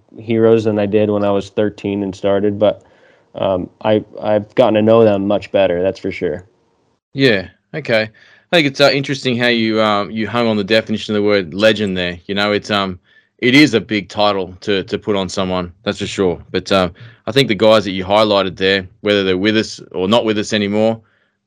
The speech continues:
Speaker 2: uh, are pretty fitting of that title, even for us who live in Australia, and I'm sure guys in Europe and South Africa and anywhere,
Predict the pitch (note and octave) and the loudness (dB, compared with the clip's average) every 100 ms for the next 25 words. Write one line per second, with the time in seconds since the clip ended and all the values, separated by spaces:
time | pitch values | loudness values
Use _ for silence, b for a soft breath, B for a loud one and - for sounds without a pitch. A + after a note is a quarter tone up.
0 | _ - - - - C#3+ A#2 - A#2+ A#2 | _ -8 -6 -8 -2 0 2 2 2 4
1 | G2+ G2+ F#2 A2 A2 G#2+ G#2 - _ A#2+ | 2 2 0 2 4 4 0 -8 _ -2
2 | B2 A2 G#2+ G#2 G2 A2 G2+ F#2 F#2 - | -2 -2 2 2 2 -2 -2 -2 -4 -4
3 | G#2+ G2+ G#2 F#2+ F2+ A2+ G#2 F#2 G2+ - | 0 2 2 0 -4 0 0 0 -4 -16
4 | - G2+ G2 F#2+ G2 F#2+ G#2 A#2 A2+ F2+ | -6 2 2 2 -2 -2 0 2 0 -4
5 | E2+ E2 - A#2 G#2 A2 A2 A2 G#2+ G2 | -10 -10 0 0 2 0 -2 -6 -6 -6
6 | F2 - b b b b - C#3+ C3 F#2 | -8 -12 b b b b 0 2 4 2
7 | G1+ | -4